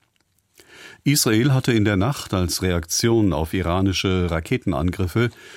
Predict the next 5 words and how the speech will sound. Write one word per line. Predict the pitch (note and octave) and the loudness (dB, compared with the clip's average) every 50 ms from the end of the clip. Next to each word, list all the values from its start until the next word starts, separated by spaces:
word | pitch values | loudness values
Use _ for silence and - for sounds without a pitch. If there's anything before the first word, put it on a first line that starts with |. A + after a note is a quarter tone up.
| - - | -14 -2
militärische | - G#2 G2+ G#2 - - B2+ A#2 A2 - - G#2 | 0 0 0 2 0 0 0 0 0 0 0 -2
Ziele | - - - - G2+ F#2 F2+ F#2+ | -2 -2 -2 0 0 0 0 0
im | F2 D#2 F#2 | 0 0 -2
Iran | F#2 G2 G2 E2+ E2 D#2+ D2 C2+ D#2+ - | 0 0 0 0 0 -2 -2 -2 -4 -2
angegriffen | - F#2+ G2 G2+ G#2 F#2+ E2+ G2 G2+ G2+ - - C3+ C3+ | 0 0 2 2 0 0 0 -2 -2 -2 0 0 0 0